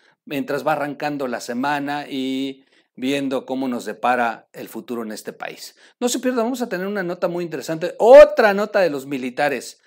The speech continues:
otra nota de los militares que, eh, nos muestra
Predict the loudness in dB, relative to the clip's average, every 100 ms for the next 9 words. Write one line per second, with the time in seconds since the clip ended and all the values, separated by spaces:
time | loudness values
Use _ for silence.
0 | _ _ -4 -2 -2 -2 0 0 0 -4
1 | -4 -4 -6 -6 -6 -4 -4 -8 -14 _
2 | -8 -6 -4 -6 -6 -6 -8 -10 -6 -4
3 | -4 -6 -6 -2 0 -2 -4 -6 -8